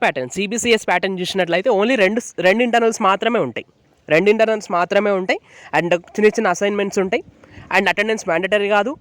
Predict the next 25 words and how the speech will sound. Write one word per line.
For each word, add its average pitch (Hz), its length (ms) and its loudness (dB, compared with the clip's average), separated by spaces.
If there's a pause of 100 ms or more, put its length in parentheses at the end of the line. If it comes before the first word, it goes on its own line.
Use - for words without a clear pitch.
(220)
ఇంకొకటి 233 380 0
సెమినార్స్ 233 440 2
ఉండవు. 120 200 -6 (800)
సెమినార్స్ 254 400 4
అంటే 233 180 -2
తెలుసు 214 160 -4
కదా, 247 140 2
స్టూడెంట్ 226 340 4
సెమినార్స్ 151 360 0 (100)
అంటే 196 180 -2
స్టూడెంట్సే 240 460 4 (180)
ఒక, 208 100 -4 (280)
ఒక 202 60 -2 (300)
టాపిక్ని 208 480 -2
చూస్ 208 220 -2
చేసుకుని 208 340 2 (420)
వాళ్ళు 190 240 6 (500)
ఒక 185 140 -4
ఫైవ్ 202 220 0
మినిట్స్, 202 280 -4
సిక్స్ - 220 -12
మినిట్స్ 190 280 -2
లేదా 180 180 4
టెన్ 196 180 2
మినిట్స్ 226 260 0